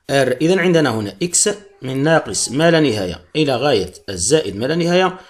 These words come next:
وعندنا هنا F فتحة ل X. أين تنعدم؟ قلنا تنعدم عند الناقص،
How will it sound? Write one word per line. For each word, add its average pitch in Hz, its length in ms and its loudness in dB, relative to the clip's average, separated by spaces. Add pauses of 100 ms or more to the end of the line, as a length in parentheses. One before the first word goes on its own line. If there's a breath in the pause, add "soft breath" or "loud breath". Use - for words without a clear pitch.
(260 loud breath)
وعندنا 165 400 2
هنا 139 300 -2 (380)
F 160 40 -8 (160)
فتحة - 600 -2
ل 120 320 -2
X. - 280 -2
أين 165 220 2
تنعدم؟ 131 380 0
قلنا 95 320 -6 (360 soft breath)
تنعدم 151 480 2
عند 131 360 -2 (260)
الناقص، 135 680 0